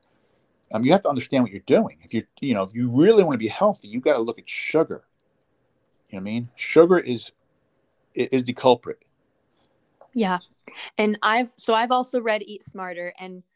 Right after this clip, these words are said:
Speaker 2: the really nice thing about Eat Smarter is it will break down a specific food, for example, broccoli, and it will tell you what it does for you in your body, when you should eat it, how you should eat it. Like,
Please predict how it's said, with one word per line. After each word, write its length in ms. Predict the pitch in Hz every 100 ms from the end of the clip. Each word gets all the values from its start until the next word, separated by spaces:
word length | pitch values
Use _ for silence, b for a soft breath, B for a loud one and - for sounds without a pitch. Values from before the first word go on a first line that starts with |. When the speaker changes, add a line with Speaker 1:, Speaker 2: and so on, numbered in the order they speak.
| _ _ _ _ _
Speaker 2:
the 140 | - 196
really 280 | 180 262 302
nice 180 | 247
thing 120 | - 208
about 120 | 185
Eat 160 | 202 -
Smarter 400 | - 196 190 175
is 240 | 180 180
it 120 | 214
will 200 | 262 214 _
break 320 | - 208 196 -
down 360 | 190 185 180
a 100 | -
specific 640 | 175 - 180 - 208 214 _ _
food, 380 | 190 165 - 214
for 120 | -
example, 420 | 185 185 180 180 170
broccoli, 500 | 180 165 - 147 156
and 120 | 185
it 60 | 196
will 120 | 233
tell 180 | 226 220
you 200 | 208 175
what 220 | 165 165
it 160 | 220 214
does 440 | 190 180 180 - _ -
for 160 | 185
you 200 | 170 170
in 180 | - 180
your 120 | 202
body, 540 | 202 165 160 156 156 170 _ _ _ _ _ _ _ _ _
when 300 | 180 185 226
you 100 | 233
should 200 | 220 214
eat 140 | 208
it, 100 | 202
how 200 | 196 -
you 140 | 196 208
should 200 | - 196
eat 140 | 190
it. 160 | 185 180
Like, 160 | 175